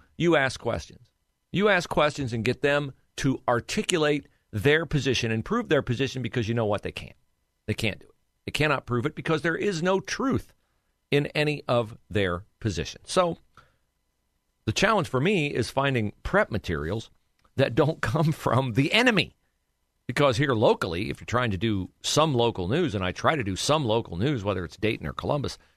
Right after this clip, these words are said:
every single day, because I know we have listeners on ninety-four five and ninety-eight nine, and they're very, they can, they got plenty of places where they can go and hear about Joe Biden. Um, but the local stuff is hard to find, and everything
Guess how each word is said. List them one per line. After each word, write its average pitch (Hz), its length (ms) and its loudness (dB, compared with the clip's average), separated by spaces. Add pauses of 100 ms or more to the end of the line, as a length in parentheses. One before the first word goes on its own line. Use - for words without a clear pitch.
(240)
every 139 260 2
single 92 280 -2
day, 147 320 2
because 104 320 -6
I 85 60 -2
know 87 140 -2
we 82 120 -2
have 82 100 -6
listeners 104 380 -2
on 95 140 -2
ninety-four 92 420 -4
five 120 320 2
and 92 100 -6
ninety-eight 90 440 -4
nine, 127 240 0
and 82 100 -4
they're 80 160 -8 (140)
very, 110 320 0 (180)
they 165 120 0
can, 139 160 -6
they 202 120 2
got 175 180 2
plenty 147 220 0
of 98 60 -4
places 98 340 -2
where 110 120 -2
they 98 40 -4
can 101 120 -2
go 110 160 2
and 92 100 -4
hear 107 100 -2
about 87 240 -4
Joe 101 220 0
Biden. 104 420 0 (920)
Um, 82 340 -4 (1300)
but 135 340 4 (400)
the 127 120 4
local 165 320 4
stuff 110 360 -2
is 120 100 -4
hard 110 220 2
to 101 60 -10
find, 170 260 2
and 113 100 0
everything 131 520 0